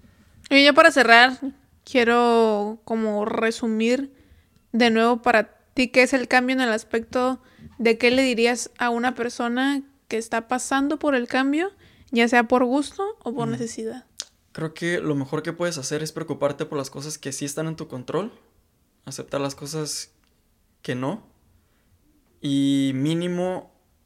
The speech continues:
Speaker 2: hacer el esfuerzo donde sí lo puedes hacer.
Speaker 1: Ok.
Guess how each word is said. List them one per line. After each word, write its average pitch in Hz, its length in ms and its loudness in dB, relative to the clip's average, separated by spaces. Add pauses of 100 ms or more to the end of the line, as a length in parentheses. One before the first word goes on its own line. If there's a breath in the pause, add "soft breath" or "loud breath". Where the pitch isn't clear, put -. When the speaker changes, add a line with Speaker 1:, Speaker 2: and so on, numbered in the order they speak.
(300)
Speaker 2:
hacer 139 340 -4
el 151 100 -2
esfuerzo 139 380 -6
donde 139 160 -6
sí 135 100 -10
lo 131 100 -8
puedes 131 180 -12
hacer. - 260 -16 (720)
Speaker 1:
Ok. 269 240 -10